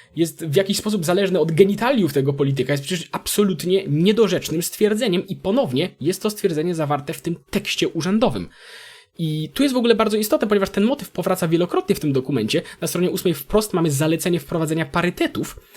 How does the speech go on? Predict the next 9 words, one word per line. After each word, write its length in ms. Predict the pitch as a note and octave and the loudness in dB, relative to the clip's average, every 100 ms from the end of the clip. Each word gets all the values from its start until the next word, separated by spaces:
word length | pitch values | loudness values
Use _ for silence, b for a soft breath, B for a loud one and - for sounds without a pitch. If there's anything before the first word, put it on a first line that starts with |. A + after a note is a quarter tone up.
| B B - | B B -4
i 140 | F3 | 0
jest 300 | F3 F#3 - | 2 2 0
to 260 | - F3+ - B B _ | 0 0 0 B B _
tym 200 | - E4+ | 0 0
istotniejsze, 760 | F4+ G#3 G3+ G3+ B3 C3+ F#3 F3 | 0 0 0 2 2 2 2 2
że 140 | F#3 B B B _ - | 0 B B B _ 0
jeżeli 260 | G3 A3 | 0 2
się 120 | C4+ A#3 | 0 0
p-, 160 | - | -4